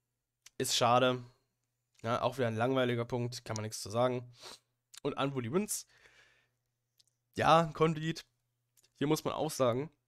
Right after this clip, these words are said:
fünfzehn Prozent, das ist Rang eins. Ähm, das ist halt auch sehr egal. Ne? Äh, fünfzehn Prozent, das hätte man sich auch, äh,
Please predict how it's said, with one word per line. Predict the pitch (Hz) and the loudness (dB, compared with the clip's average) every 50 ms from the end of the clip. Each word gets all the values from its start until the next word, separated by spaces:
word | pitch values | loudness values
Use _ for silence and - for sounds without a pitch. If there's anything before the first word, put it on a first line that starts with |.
| _ _ _ _ _ _ _ _ _ _ _ _ _ _ _ _ _ _ - - _ - | _ _ _ _ _ _ _ _ _ _ _ _ _ _ _ _ _ _ -20 -20 _ -10
fünfzehn | - - 160 156 165 - - - 143 | -4 0 0 0 0 0 -4 -6 -6
Prozent, | 135 135 - - 151 143 135 | -6 -6 -2 2 2 2 2
das | 123 113 | 2 -4
ist | 139 131 - | -4 -4 -4
Rang | 113 117 107 | -4 -4 -2
eins. | 107 117 113 98 - - - - - | -2 -2 -4 -4 -6 -8 -10 -8 -6
Ähm, | 113 120 120 117 117 117 120 117 117 117 117 117 120 117 117 120 - - _ _ _ _ _ _ _ _ _ _ _ _ _ _ _ - | -4 -2 -2 0 -2 -2 -2 -4 -4 -4 -4 -4 -6 -6 -8 -10 -14 -20 _ _ _ _ _ _ _ _ _ _ _ _ _ _ _ -6
das | 135 139 - | -4 -4 -4
ist | 143 - - | -2 2 2
halt | 139 - - | 2 2 2
auch | 95 101 - - - - - - _ _ - - | -2 -4 -4 -6 -10 -18 -20 -20 _ _ -20 -16
sehr | - 139 127 131 123 110 101 | -14 -10 -4 -2 -2 -2 -2
egal. | - - 64 62 - - _ _ _ _ _ _ _ _ - | -6 -8 -10 -12 -12 -14 _ _ _ _ _ _ _ _ -4
Ne? | 123 123 131 - - - - - - - - - | -4 -4 -4 -4 -8 -20 -20 -20 -20 -14 -6 0
Äh, | 127 131 - | 0 0 2
fünfzehn | - 165 180 180 - - 165 151 | 2 -2 -2 -2 -2 -6 -8 -8
Prozent, | - - 127 - - 147 143 143 | -8 -12 -8 -2 0 0 0 0
das | 135 - | 0 0
hätte | 147 143 | 0 2
man | 139 135 135 | 2 0 0
sich | - - - - | -2 -6 -6 -4
auch, | 110 123 123 123 123 - - - _ _ _ _ _ _ - - 52 | -2 0 0 0 -4 -8 -18 -20 _ _ _ _ _ _ -20 -20 -16
äh, | - - | -16 -16